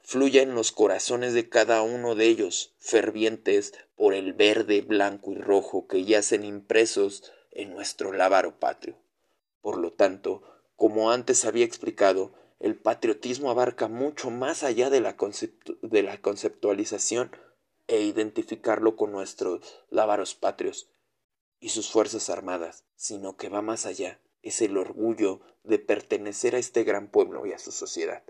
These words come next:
pero aún más importante, a su gobierno, estando muy interesado en formar parte de las buenas elecciones de cualquiera de nuestros gobiernos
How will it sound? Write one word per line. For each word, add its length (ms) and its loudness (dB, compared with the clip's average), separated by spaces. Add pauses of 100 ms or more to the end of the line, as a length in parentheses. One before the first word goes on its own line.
(280)
pero 180 -4
aún 220 -2
más 200 -4
importante, 720 -8 (200)
a 160 -6
su 180 -4
gobierno, 540 -6 (320)
estando 460 -2
muy 320 -4
interesado 680 0
en 80 -2
formar 440 -4
parte 260 0
de 100 4
las 200 -6
buenas 380 2
elecciones 720 -6
de 120 0
cualquiera 640 0
de 80 -2
nuestros 420 -10
gobiernos 580 -6